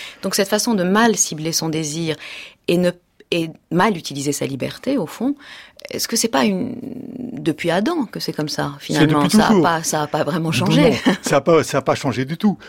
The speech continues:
Speaker 2: Sauf que nous sommes à une époque où les choses sont manifestes. On n'a jamais vu autant clairement la déviation, on n'a jamais vu non plus une amplification. Et, et, euh, nous allons vers, jusque vers la démesure de,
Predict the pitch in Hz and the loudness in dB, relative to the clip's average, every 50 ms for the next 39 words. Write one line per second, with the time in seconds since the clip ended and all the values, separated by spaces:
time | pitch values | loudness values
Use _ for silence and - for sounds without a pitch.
0 | - - - - - 202 190 - - - 160 151 151 147 - - 190 180 160 151 | -16 -12 -6 -2 -2 -2 -2 -2 0 2 2 4 2 0 -2 -2 -2 0 0 0
1 | 147 156 - 156 143 147 147 143 139 - - 165 185 190 - - - - - - | -2 -2 -2 -2 -2 0 0 0 0 0 0 0 0 0 -2 -8 -16 -20 -20 -14
2 | _ - 135 135 139 - - 185 - - 135 131 135 151 156 156 165 135 - - | _ -2 -2 0 0 0 -2 -4 -2 -2 -2 0 2 2 2 2 2 0 0 0
3 | 151 127 - - - 143 127 127 110 151 160 160 160 151 139 151 165 160 - 160 | 0 0 0 -4 -4 -2 -2 2 2 2 2 2 0 -2 -2 -2 -4 -2 0 0
4 | 147 147 - - 175 151 139 - - - 143 143 143 139 - 151 151 151 147 139 | 0 2 2 0 0 0 -2 -4 -4 0 2 2 2 2 -2 -6 -6 -4 -4 -4
5 | 117 110 120 110 117 123 107 - - - 175 180 170 131 123 110 - 127 127 123 | -4 -4 -4 -2 -2 -4 -4 -6 -8 -8 -6 -4 -4 -2 -4 -2 -2 -2 -2 0
6 | 120 117 139 156 139 123 120 117 - - - 160 113 - - - _ - 127 120 | -2 -2 -4 -6 -4 -4 -4 -6 -8 -8 -8 -8 -8 -8 -10 -18 _ -4 -2 0
7 | 131 147 127 - - 143 123 - 135 120 - 120 107 - - - 175 170 165 - | 2 0 0 0 -4 -8 -8 -8 -8 -6 -6 -6 -6 -8 -8 -6 -6 -6 -6 -8
8 | - - - - - - - 147 127 127 139 - 151 135 127 123 117 117 127 127 | -12 -18 -20 -20 -20 -14 -4 0 2 2 2 0 0 0 0 0 0 0 -2 -2
9 | 120 131 131 151 160 143 131 123 110 101 107 - - 131 120 120 117 113 110 139 | 0 0 -2 -2 0 0 0 0 0 -4 -6 -8 -6 -4 -2 -2 -2 0 2 2
10 | 147 151 160 160 139 147 196 196 185 175 147 127 - 92 101 113 113 110 110 107 | 2 4 2 0 0 0 0 2 2 2 2 0 0 -4 -4 -4 -2 -2 -4 -6